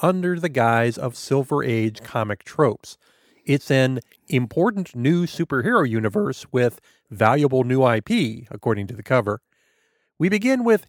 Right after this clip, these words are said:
Happy Birthday, a tale of the mysterious crime fighter known as the Chandelier, who has more than a passing resemblance to a certain Dark Knight.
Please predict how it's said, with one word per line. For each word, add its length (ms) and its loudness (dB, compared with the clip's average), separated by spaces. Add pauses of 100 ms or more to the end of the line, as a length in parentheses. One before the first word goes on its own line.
Happy 260 0
Birthday, 540 2
a 100 0
tale 340 -2
of 120 -4
the 60 -8
mysterious 500 -2
crime 340 0
fighter 300 2
known 260 4
as 240 0
the 140 -2
Chandelier, 960 -2 (220)
who 120 0
has 140 0
more 320 0
than 100 -2
a 60 -2
passing 480 -2
resemblance 560 -2
to 120 -4
a 60 -2
certain 380 -6
Dark 240 -4
Knight. 340 -2